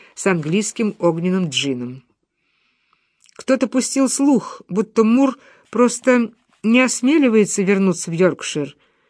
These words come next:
будто он уверен, что не проживёт здесь и часа.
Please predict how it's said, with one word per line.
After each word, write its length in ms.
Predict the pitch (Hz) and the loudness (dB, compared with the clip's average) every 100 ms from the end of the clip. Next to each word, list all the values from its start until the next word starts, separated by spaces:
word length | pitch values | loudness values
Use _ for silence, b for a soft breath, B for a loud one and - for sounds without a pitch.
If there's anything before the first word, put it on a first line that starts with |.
| _ _ _ | _ _ _
будто 320 | 170 220 220 | -2 0 4
он 120 | 233 233 | 4 6
уверен, 340 | 233 269 240 | 4 2 0
что 220 | - 240 | 0 0
не 80 | 226 | 0
проживёт 480 | 214 208 220 214 247 | 0 -2 0 2 0
здесь 260 | 208 233 | 0 -2
и 80 | 220 | -4
часа. 520 | - 269 269 - 135 | -2 0 0 -4 -10